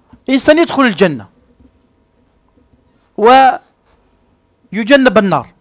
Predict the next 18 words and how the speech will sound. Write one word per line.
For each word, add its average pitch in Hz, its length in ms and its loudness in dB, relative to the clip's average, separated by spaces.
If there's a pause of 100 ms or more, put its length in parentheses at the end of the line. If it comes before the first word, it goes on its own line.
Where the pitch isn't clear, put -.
(180)
وهذا 233 160 2
ليس 311 240 0
بصحيح. 196 540 -6 (640)
فيجب 311 600 2
إذا 247 200 2
أردنا 294 720 0 (680)
أن 214 160 0
نفهم 247 560 2 (140)
النصوص 208 440 -4
الشرعية 247 580 0 (480)
أن 247 240 2
نجمعها 185 800 0 (1500)
ونجمع 233 480 2
بعض 247 320 2
ونضم 233 480 0
بعضها 220 360 2
مع 190 140 2
بعض 147 200 -2